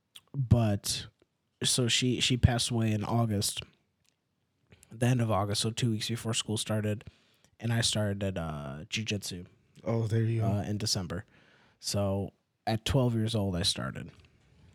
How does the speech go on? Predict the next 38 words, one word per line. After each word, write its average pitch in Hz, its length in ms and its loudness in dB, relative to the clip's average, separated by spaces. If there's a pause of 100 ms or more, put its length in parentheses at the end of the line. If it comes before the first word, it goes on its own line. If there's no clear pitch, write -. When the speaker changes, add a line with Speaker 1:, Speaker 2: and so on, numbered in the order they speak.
(320)
Speaker 2:
Wow. - 140 -16
Speaker 1:
And 101 140 -2
I've 107 100 0
been 113 140 -2
doing 113 280 0
it 107 140 -2
Speaker 2:
Wow. 101 160 4
Speaker 1:
since, 101 360 4
uh, 104 220 0
two 120 120 -2
thousand 110 340 -2
thirteen. 123 420 -2 (460)
So - 100 -2
that 123 80 4
was 151 120 6
my 147 120 4
driving 135 300 4
force. 113 280 0
That 117 140 0
was, 117 300 -2 (540)
that 123 120 2
was 135 160 4
something 127 380 0
to, 113 220 -2 (140)
to 113 120 -4
save 123 460 2
me 120 420 0 (600)
from 117 200 0
going 113 440 2 (120)
either 113 280 2
down 110 200 2
the 107 80 0
similar 120 340 2
path 113 380 0
that - 140 -6
she - 200 2
went 139 220 2
down 147 340 2